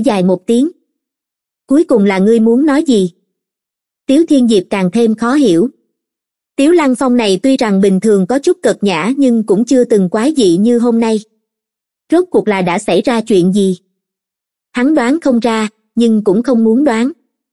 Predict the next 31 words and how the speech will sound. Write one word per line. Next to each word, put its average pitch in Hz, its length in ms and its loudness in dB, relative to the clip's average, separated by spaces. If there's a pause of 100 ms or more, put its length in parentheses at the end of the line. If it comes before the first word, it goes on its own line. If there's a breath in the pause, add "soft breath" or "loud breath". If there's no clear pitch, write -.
(440)
Hắn 269 220 -2
cảm 208 220 -4
thấy 277 200 2
đáp 311 220 -2
án 269 220 -2
kia 247 200 2
là 202 160 0
điều 185 180 2
hắn 208 260 -2
sẽ 196 180 -2
nghĩ 208 220 0
đến. 233 280 0 (1080)
Nhìn 220 240 0
Tiếu 247 220 2
Thiên 254 200 2
Diệp, 208 200 0 (240)
Tiếu 262 180 2
Lăng 277 220 0
Phong 220 240 -2
có 254 120 -2
chút 349 240 -2
không 233 200 0
đành 190 200 0
lòng. 180 220 -2 (840)
Hắn 262 220 -2
hít 381 200 -2
hít 392 200 -2
một 240 180 0
hơi, 240 300 0 (320)
"Thiên 277 200 2
Diệp, 214 200 2